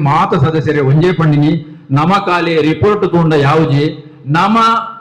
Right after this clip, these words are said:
ಪ್ರತಿಯೊಂದು ಶಾಖೆಡ್ ಪೋದು ಅಮೂಲ್ಯ ಸ್ವಸಹಾಯ ಸಹಕ-, ಸಹಾಯ ಸಂಘದ ಸದಸ್ಯರನ್ನು ಮುಖತ ಭೇಟಿಯಾದ ಅಕ್ಲನ ಎಂಚಿನಂಡಲ ಒಂಜಿ ಅಹವಾಲು ಅತ್ತನಂಡ ಈ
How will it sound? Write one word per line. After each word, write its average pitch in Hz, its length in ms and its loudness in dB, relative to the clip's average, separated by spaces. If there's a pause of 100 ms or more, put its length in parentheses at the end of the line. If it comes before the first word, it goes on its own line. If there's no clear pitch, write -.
(120)
ಪ್ರತಿಯೊಂದು 196 960 2
ಶಾಖೆಡ್ 185 520 0
ಪೋದು 170 380 2 (420)
ಅಮೂಲ್ಯ 220 440 2 (240)
ಸ್ವಸಹಾಯ 202 600 0 (720)
ಸಹಕ-, 208 440 0 (580)
ಸಹಾಯ 180 440 0
ಸಂಘದ 202 440 0 (400)
ಸದಸ್ಯರನ್ನು 190 680 0
ಮುಖತ 165 420 -2 (120)
ಭೇಟಿಯಾದ 165 460 0 (380)
ಅಕ್ಲನ 185 340 0
ಎಂಚಿನಂಡಲ 214 680 0 (240)
ಒಂಜಿ 175 280 2
ಅಹವಾಲು 165 540 0
ಅತ್ತನಂಡ 165 460 -2 (260)
ಈ 262 180 2